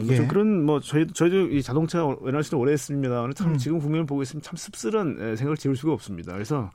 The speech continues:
Speaker 1: 음.
Speaker 2: 서바이벌을 해야 미래로 갈 수 있다는 명제는 뭐, 제가 보기에는 뭐, 예, 계속 갈 것 같습니다.
Speaker 1: 예, 무조건 생존을 해야
Speaker 2: 생존을 해야
Speaker 1: 된다.
Speaker 2: 됩니다. 예, 예.
Speaker 1: 근데 이제 해외 경쟁사들이 사실은 좀 미안한 이야기지만은 뭐, 지엠이나 포드나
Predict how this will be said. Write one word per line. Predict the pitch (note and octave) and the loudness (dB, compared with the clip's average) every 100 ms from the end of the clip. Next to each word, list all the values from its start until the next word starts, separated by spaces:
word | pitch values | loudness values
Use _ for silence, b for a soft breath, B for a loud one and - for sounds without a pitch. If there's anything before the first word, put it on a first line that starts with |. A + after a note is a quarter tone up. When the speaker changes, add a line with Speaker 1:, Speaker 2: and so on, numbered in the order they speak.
| B | B
Speaker 1:
음. | D3 B2+ G#2+ G2 B B - | -2 -2 -2 -12 B B -6
Speaker 2:
서바이벌을 | - G3+ A3 G#3+ G3+ G3 | 0 4 6 6 6 4
해야 | D#3+ G#3 B3 C4 - _ _ | 6 4 4 -2 -14 _ _
미래로 | - A#2 C3 C#3+ | -6 2 4 4
갈 | A#2+ | 0
수 | A2 C3 | -2 -4
있다는 | B2+ B2 B2 | -2 -2 -2
명제는 | G#2 A#2 A#2 A2 B2 B2+ C2 | 0 -2 0 -2 -2 -4 -6
뭐, | G2+ G#2 | -8 -8
제가 | G2+ G#2+ | -8 -6
보기에는 | A2 A2+ A#2 | -4 -4 -4
뭐, | G2 G2+ F#2 - | -6 -6 -8 -8
예, | F#2 F2+ D2+ | -8 -8 -8
계속 | - - - | -10 -12 -10
갈 | G2+ | -8
것 | - | -8
같습니다. | F#2 - D#2+ G3 | -8 -10 -8 -2
Speaker 1:
예, | |
무조건 | D3+ D3+ A3+ A#3 F#3 | 2 4 4 4 2
생존을 | G#3+ A3+ F#3+ | 4 4 4
해야 | E3+ G3+ | 4 6
Speaker 2:
생존을 | D#3+ D3 | 6 6
해야 | E3 | 4
Speaker 1:
된다. | G2+ F#2 | 2 0
Speaker 2:
됩니다. | F#2 G#2 | -2 -2
예, | F2 | -4
예. | - - | -8 -2
Speaker 1:
근데 | - B3+ C4 | 6 8 10
이제 | A3+ G#3+ - _ - | 8 4 -2 _ 0
해외 | C#4+ D4+ C4 | 6 6 6
경쟁사들이 | D3+ E3 A#3+ A#3 A3 F3+ D3 D3 E3 C#3 G2+ - b b b b b | 4 4 4 6 6 6 6 8 8 6 0 -8 b b b b b
사실은 | - G#3 B3+ A3+ | 0 2 4 4
좀 | F3+ C#3+ | 4 6
미안한 | D#3 G3 A#3 D3+ | 8 8 6 6
이야기지만은 | D3 F3 E3+ F3 D#3 B2+ - - C3+ C3+ B2+ D3+ C3+ A2+ | 4 2 -2 -2 -2 -6 -12 -8 2 4 6 4 2 -2
뭐, | C#3+ C#3+ C3 | 0 2 2
지엠이나 | - D#3+ F#3 E3+ | 4 4 6 2
포드나 | B2+ A#3 A#3 E3 B2 D#3 B2+ | 2 2 4 4 6 4 2